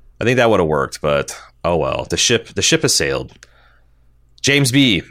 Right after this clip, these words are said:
even though I enjoy listening to you guys shit on the dumb stuff in Picard week after week, I still enjoyed the season. Here are the things that irritated me, though.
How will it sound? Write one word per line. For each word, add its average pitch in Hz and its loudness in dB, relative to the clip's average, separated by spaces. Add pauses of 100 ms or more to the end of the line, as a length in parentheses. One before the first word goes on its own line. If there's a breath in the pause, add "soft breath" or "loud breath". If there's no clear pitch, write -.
(120)
even 120 2
though 123 4
I 120 6
enjoy 117 4
listening 113 2
to 110 2
you 107 0
guys 104 2
shit 139 2
on 135 4
the 120 2
dumb 113 2
stuff - 0
in 98 -8
Picard 104 2
week 147 0
after 113 2
week, 87 0
I 87 0
still 117 0
enjoyed 98 2
the 85 -4
season. 76 -4 (180)
Here 156 2
are 151 4
the 143 2
things 117 0
that 104 0
irritated 92 0
me, 80 -2
though. 57 -4